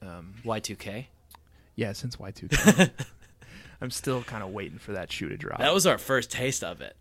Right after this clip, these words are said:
Speaker 1: Yeah. Uh, but I have not turned into an overbearing weirdo about it.
Speaker 2: Speak
Speaker 1: I
Speaker 2: for
Speaker 1: think
Speaker 2: yourself.
Speaker 1: really I've just sunk further and further into my own apathy.
Speaker 2: Yeah. And that's the message of today's podcast. And it also weirdly is the message of this book.
Speaker 1: Yeah,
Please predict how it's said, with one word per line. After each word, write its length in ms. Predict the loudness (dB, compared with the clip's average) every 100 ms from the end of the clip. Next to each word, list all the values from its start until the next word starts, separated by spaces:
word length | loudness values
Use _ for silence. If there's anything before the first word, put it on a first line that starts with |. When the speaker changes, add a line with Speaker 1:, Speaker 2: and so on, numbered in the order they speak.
| -10
Speaker 1:
Yeah. 220 | -8 -8 -12 10
Uh, 240 | 12 12 12
but 200 | 12 12
I 120 | 12
have 120 | 12 10
not 180 | 6
turned 180 | 6 4
into 240 | 4 2 2
an 60 |
overbearing 840 | 2 0 -2 -2 -2 -4 -6 -10 -14 _ -2
weirdo 380 | 2 4 4 4
about 240 | 2 0
it. 160 | -2 -4
Speaker 2:
Speak 280 | -12 -10 -8
Speaker 1:
I 40 | 0
Speaker 2:
for 60 |
Speaker 1:
think 140 | 2 2
Speaker 2:
yourself. 200 | 4 6
Speaker 1:
really 280 | 8 6 2
I've 140 | -2
just 260 | -4 -2 -2
sunk 280 | -2 -6
further 440 | -8 -6 -4 -4 -6
and 120 | -8
further 360 | -6 -4 -4 -8
into 160 | -10
my 160 | -8 -8
own 160 | -8
apathy. 500 | -10 -10 -10 -10 -12 -14 -10
Speaker 2:
Yeah. 220 | -4 -4 -6 -12
And 140 | -4 -2
that's 180 | -2
the 80 | -2
message 440 | 0 0 0 -4 -8 _ -4
of 220 | -4 -6 -18 -12
today's 320 | -4 0 -2
podcast. 580 | 0 -2 -2 -4 -6 -8 -8
And 100 | -6 -2
it 60 | 6
also 260 | 6 6
weirdly 420 | 2 0 -2 -4 -4
is 320 | -4 -6 -10 -16 _ -12
the 80 | -4
message 320 | -2 0 -2
of 100 | -4
this 140 | -6 -4
book. 300 | -4 -6 -10 -20 _ -6
Speaker 1:
Yeah, 160 | -4